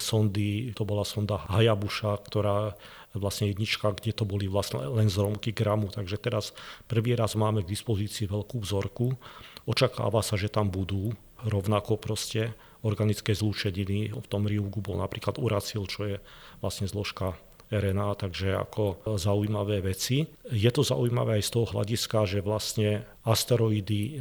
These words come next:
narážali na Zem od dávnej minulosti, hlavne tie blízkozemské, a to je proste trvalý proces. Oni sa dostávajú na dráhy, ktoré križujú zemskú dráhu a občas narazia. A pri takomto zložení mohli vlastne doniesť na Zem stavebné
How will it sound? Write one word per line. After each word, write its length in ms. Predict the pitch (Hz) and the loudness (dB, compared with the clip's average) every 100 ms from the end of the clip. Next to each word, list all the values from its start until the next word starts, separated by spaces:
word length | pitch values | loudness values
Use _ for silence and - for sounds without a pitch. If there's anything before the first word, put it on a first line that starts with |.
| 95 | 0
narážali 560 | 107 113 104 104 101 | 0 2 2 2 0
na 160 | 98 101 | 0 0
Zem 240 | - 104 | 0 0
od 160 | - 98 | 0 -2
dávnej 400 | 92 101 107 110 | 2 2 4 2
minulosti, 720 | 98 87 82 - - 120 139 - - - - - 101 | 0 -2 -4 -6 -2 0 -2 -4 -18 -20 -20 -14 -4
hlavne 240 | 101 107 | -2 0
tie 160 | - 104 | -2 -2
blízkozemské, 880 | 95 107 - 95 107 107 - 110 107 | -2 -4 -2 0 0 0 -2 -2 -2
a 320 | 87 95 95 151 113 | -2 -2 -4 -6 -8
to 160 | - 110 | 0 0
je 80 | - | 2
proste 320 | 104 - - | -2 -2 -2
trvalý 400 | 104 101 101 104 | 0 0 0 0
proces. 480 | 92 87 110 113 113 | -2 -2 -2 -2 -2
Oni 80 | |
sa 160 | 110 104 | -2 -4
dostávajú 560 | 98 - 107 98 101 101 | -6 -2 0 0 0 -2
na 160 | 95 | -2
dráhy, 480 | 95 107 101 95 98 - - - - - | 0 0 0 -2 -2 -6 -18 -18 -18 -6
ktoré 240 | - 107 | -2 0
križujú 400 | - 107 - 110 95 104 | 0 -2 0 0 0 0
zemskú 320 | 107 - 104 | -2 -4 -4
dráhu 320 | 104 101 95 | -2 -2 -2
a 80 | 104 | -2
občas 320 | - 110 - | -2 -4 -2
narazia. 560 | 98 98 95 104 113 120 - - - - 110 | 0 0 0 0 -2 -4 -12 -18 -18 -10 -2
A 160 | 104 | -2
pri 160 | - 110 | 0 2
takomto 480 | 123 - 127 110 92 | 2 4 0 0 0
zložení 480 | 110 110 110 104 | -2 2 2 2
mohli 240 | 104 90 107 | 2 0 -2
vlastne 400 | 113 104 113 90 | -2 -2 -2 0
doniesť 360 | 110 107 98 101 | 2 2 0 0
na 80 | 95 | 0
Zem 220 | 101 101 104 - - | 2 0 -2 -10 -14
stavebné 560 | - 107 104 98 101 | -2 0 0 0 -2